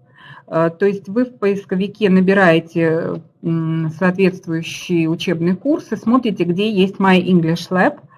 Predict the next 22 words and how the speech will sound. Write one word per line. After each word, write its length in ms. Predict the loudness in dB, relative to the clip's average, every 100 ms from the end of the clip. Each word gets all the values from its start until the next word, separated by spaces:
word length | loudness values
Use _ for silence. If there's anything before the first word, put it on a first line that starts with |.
| -20 -20 -20
а, 560 | -4 0 2 2 2 0
и 520 | -4 -4 -8 -6 -8
смотрите, 380 | -2 -2 0 -6
сколько 280 | -4 -4 -2
это 100 | -6
стоит, 300 | -2 -2 -2
покупаете. 720 | -8 -10 -2 0 0 -4 -8
Ученик 640 | -4 -6 -2 2 2 0
получает 680 | -6 -4 -4 0 2 2 0
на 140 | 0 2
электронную 680 | 0 -2 -2 0 0 -4
почту, 680 | -2 -4 -4 -6 -2 -2 -2 -16 -20 _
а, 680 | -2 0 2 2 0 0 0
информацию 1400 | -2 -2 -4 0 0 0 0 0 -4 -4 0 0 -2 -4
о 220 | -4 -2
покупке 760 | -4 -6 -4 -8 -8 -2 0 0
и, 580 | -2 -4 -2 -2 -2
э, 600 | -4 -8 _ -6 -4 -4 -4
на 420 | 0 2 2 2
созданный 540 | 0 -2 2 2 2 -2
аккаунт. 720 | -8 -8 -10 -10 -12 -12 -20 _ _ _ _ _ _ _
Эм, 340 | -8 -6 -4